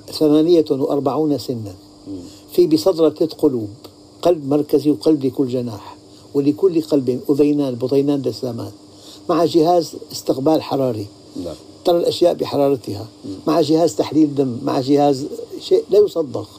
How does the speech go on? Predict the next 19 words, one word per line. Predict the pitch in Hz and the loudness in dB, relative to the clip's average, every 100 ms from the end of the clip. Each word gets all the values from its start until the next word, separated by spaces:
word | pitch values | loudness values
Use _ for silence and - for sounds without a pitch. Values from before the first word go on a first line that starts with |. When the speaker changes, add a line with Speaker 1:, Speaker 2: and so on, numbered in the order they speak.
| - | -8
Speaker 2:
مم. | 104 82 - | -8 -8 0
Speaker 1:
هي | 180 | 2
بعوضة. | 180 165 185 127 - - - - - - | 4 2 0 -2 -10 -16 -20 -20 -20 -4
فإن | - 196 | 0 2
الله | 202 202 | 4 4
لا | 220 | 4
يستحي، | 202 156 - 160 151 160 - - - - - - - - | 2 0 -2 -4 -4 -6 -8 -20 -20 -20 -20 -20 -18 -2
بعد | 175 165 | 0 2
أن | 170 165 160 - - - | 2 0 -6 -8 -16 -12
اكتشفنا | - 151 220 - 170 - | -2 2 2 2 -2 0
المجال | 151 156 160 | 0 2 2
الإلكتروني | 151 131 165 165 170 180 - - | 2 0 2 2 0 -6 -12 -4
وجدنا | 143 190 180 165 160 | 2 2 0 -2 2
آيات | 160 180 147 | 2 2 0
بالبعوضة | 135 143 165 151 | -2 0 2 0
تفوق | 143 120 156 | -2 -6 -8
حد | 127 139 | -8 -8
الخيال. | 123 143 135 123 - - | -6 -6 -6 -8 -16 -2
Speaker 2:
تمام. | 135 123 | 0 0